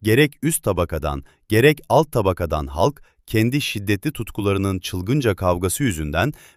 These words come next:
ve Allah'ın katışıksız gazabının dökülmesiyle düşerler. O gün Rab,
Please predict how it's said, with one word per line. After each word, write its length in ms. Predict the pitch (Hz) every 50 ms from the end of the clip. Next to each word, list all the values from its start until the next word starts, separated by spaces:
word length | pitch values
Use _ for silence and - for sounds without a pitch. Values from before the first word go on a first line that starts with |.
| _
ve 140 | 110 113 113 - -
Allah'ın 600 | 95 92 90 92 98 98 98 95 101 104 104 98
katışıksız 680 | - - 98 - - - - 104 - - - 151 147 127
gazabının 640 | 110 98 87 92 95 95 92 90 95 101 107 127 104
dökülmesiyle 680 | 101 95 - 101 95 92 92 87 - 95 85 82 76
düşerler. 540 | 73 - - 82 71 67 65 60 57 - _ _ _ _ _ _ _ _ - - - _ _ _ -
O 140 | 160 180
gün 220 | 143 107 90 78 71 -
Rab, 220 | 82 95 127 -